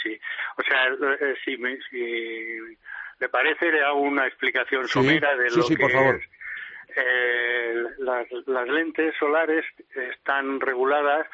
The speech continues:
Speaker 1: y tienen una nomenclatura que va del cero
Speaker 2: Sí.
Speaker 1: al,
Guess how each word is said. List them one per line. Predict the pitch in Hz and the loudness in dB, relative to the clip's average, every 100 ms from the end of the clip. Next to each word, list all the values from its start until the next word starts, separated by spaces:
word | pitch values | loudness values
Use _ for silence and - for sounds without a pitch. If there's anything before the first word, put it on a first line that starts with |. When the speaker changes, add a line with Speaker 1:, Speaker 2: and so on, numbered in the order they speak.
| - - - _ | -12 -14 -16 _
Speaker 1:
y | 135 123 117 | -4 -2 -4
tienen | - 139 131 123 | -2 0 0 -2
una | 135 131 | 0 0
nomenclatura | 131 131 123 127 123 147 | 0 -2 -2 -2 0 0
que | 131 | 0
va | 123 127 | 2 0
del | 123 120 110 - | 0 -2 -2 -2
cero | 147 151 151 156 - - - | 0 2 2 0 -4 -12 -4
Speaker 2:
Sí. | 131 | -2
Speaker 1:
al, | 135 139 139 | 0 2 0